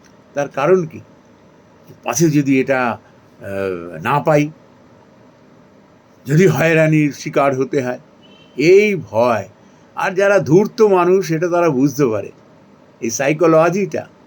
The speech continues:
<laughs> তারা বুঝে যায়। ওই জন্য জানে যে কাকে কাবু করা যেতে পারে, কাকে বলির পাঠা বানানো যেতে পারে। কিন্তু যে মানুষ রুখে দাঁড়ায় না, আর যে রুখে দাঁড়াতে পারে,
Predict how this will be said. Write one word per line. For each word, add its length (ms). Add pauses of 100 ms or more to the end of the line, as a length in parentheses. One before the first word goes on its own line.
(240)
<laughs> 420
তারা 220
বুঝে 360
যায়। 160 (480)
ওই 220
জন্য 340 (380)
জানে 260
যে 140 (160)
কাকে 540 (640)
কাবু 320
করা 280
যেতে 280
পারে, 220 (320)
কাকে 440
বলির 400
পাঠা 300
বানানো 400
যেতে 260
পারে। 240 (1300)
কিন্তু 260 (100)
যে 320
মানুষ 420
রুখে 360
দাঁড়ায় 400
না, 160 (2500)
আর 400
যে 240
রুখে 360
দাঁড়াতে 400
পারে, 320